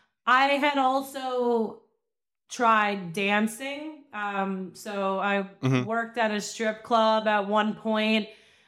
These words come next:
Speaker 1: I was experimenting a little bit more. Like, I was getting more comfortable with my body. And then I started doing nude modeling at one point. So nudity and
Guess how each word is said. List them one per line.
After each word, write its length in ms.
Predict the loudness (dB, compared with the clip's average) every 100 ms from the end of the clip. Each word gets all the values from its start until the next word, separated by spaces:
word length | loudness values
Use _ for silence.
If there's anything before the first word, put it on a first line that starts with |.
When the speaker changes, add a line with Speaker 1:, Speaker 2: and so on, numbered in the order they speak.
| 0
Speaker 1:
I 160 | 2 4
was 260 | 2 0
experimenting 1120 | -4 -6 -8 -2 2 4 4 4 2 -2 -4
a 100 | -2
little 240 | 0 0 0
bit 200 | 0 0
more. 380 | 0 2 2 2
Like, 240 | 2 2
I 120 | 0
was 200 | 0 -2
getting 300 | -2 0 0
more 240 | 2 2 0
comfortable 500 | -2 -2 -4 -4 -4
with 140 | -2
my 180 | 0 2
body. 640 | 4 4 4 0 -2 -2
And 200 | 0 2
then 100 | 2
I 120 | 2 0
started 480 | 0 0 2 0
doing 480 | -2 -2 -2 -2 -2
nude 380 | 0 0 -2 -2
modeling 840 | 2 4 4 2 2 2 0 -4 -8 -20 _ _ 0
at 280 | 2 2 2
one 320 | 2 2 0
point. 500 | -2 0 2 0 -2 -8 -20 _
So 760 | -20 -8 -2 0 2 2 0 -6 -2
nudity 1120 | 0 2 0 -2 -4 -4 -2 0 0 0 -2
and 760 | -2 -4 -2 -2 -4 -8 -10